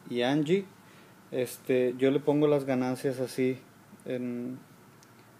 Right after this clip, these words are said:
eh, a la mitad de la parte de arriba, los agudos como están un poquito arriba, igual que los graves, y el balance en medio. Y ahí está marcado el volumen del,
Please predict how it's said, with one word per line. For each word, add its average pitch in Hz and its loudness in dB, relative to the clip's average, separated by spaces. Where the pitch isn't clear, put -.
eh, 127 -2
a 123 0
la 123 2
mitad 131 2
de 135 -4
la 127 -2
parte 135 2
de 139 6
arriba, 151 2
los 131 0
agudos 139 4
como 131 -2
están 135 0
un 143 -2
poquito 135 -4
arriba, 156 2
igual 139 4
que 151 -6
los 143 2
graves, 180 4
y 131 0
el 123 0
balance 123 2
en 135 0
medio. 127 -2
Y 135 4
ahí 131 8
está 135 2
marcado 147 4
el 123 -4
volumen 131 2
del, 127 0